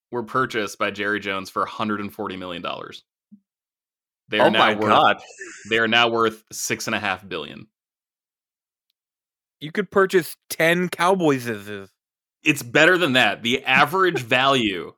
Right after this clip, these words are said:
Speaker 1: of an N F L team is three point forty-eight billion dollars. That means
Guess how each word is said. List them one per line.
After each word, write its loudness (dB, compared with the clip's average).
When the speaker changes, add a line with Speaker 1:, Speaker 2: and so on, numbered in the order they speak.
Speaker 1:
of -2
an -2
N -2
F -6
L 0
team -2
is -4
three -6
point -6
forty-eight -4
billion -6
dollars. -6
That -2
means -2